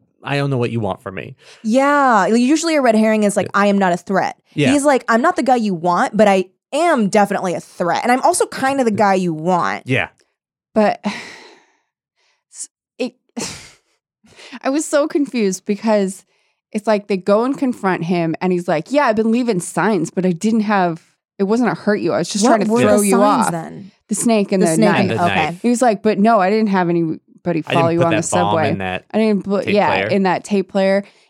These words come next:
Speaker 3: And, um,
Speaker 1: Which is the thing
Speaker 3: and
Speaker 1: that
Speaker 3: they
Speaker 1: happens
Speaker 3: go
Speaker 1: that we
Speaker 3: and,
Speaker 1: have not mentioned.
Speaker 3: yeah.
Speaker 2: Yeah.
Speaker 3: Uh, I didn't, yeah, I just had them follow you. I wouldn't have my guys hurt you unless you deserved it. And then they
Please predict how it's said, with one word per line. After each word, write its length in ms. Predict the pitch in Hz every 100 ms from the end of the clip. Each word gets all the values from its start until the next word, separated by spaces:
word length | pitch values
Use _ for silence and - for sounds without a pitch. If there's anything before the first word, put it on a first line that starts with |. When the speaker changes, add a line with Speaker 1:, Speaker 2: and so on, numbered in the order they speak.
| _
Speaker 3:
And, 320 | 190 190 175 -
um, 360 | 180 170 156
Speaker 1:
Which 100 | 160
is 80 | 117
the 60 | 98
thing 120 | 196
Speaker 3:
and 80 | 196
Speaker 1:
that 40 | 196
Speaker 3:
they 40 |
Speaker 1:
happens 160 | 175 208
Speaker 3:
go 40 |
Speaker 1:
that 40 | 208
we 60 |
Speaker 3:
and, 80 | 202
Speaker 1:
have 100 | 185
not 140 | 175 165
mentioned. 160 | 170
Speaker 3:
yeah. 140 | 147 202
Speaker 2:
Yeah. 140 | 185 - _ _ 196
Speaker 3:
Uh, 340 | 185 165 165 - - _ _ _ -
I 120 | 269
didn't, 480 | 302 247 220 180 - _ _ _ _ _
yeah, 220 | - 277 226
I 80 | 220
just 160 | 269 262
had 140 | 262
them 200 | 254 202
follow 520 | - - 190 233 202
you. 300 | 175 165 156
I 140 | 143 190
wouldn't 280 | 240 262 226
have 180 | 226
my 160 | 214 185
guys 280 | 180 185 180
hurt 380 | - - 214 -
you 240 | 208 175
unless 400 | 180 180 180 -
you 60 | 180
deserved 640 | 165 165 175 190 185 170
it. 280 | 160 - - _ _ _ _ _ _ _ _ -
And 180 | 202 202
then 140 | 214
they 320 | 214 196 175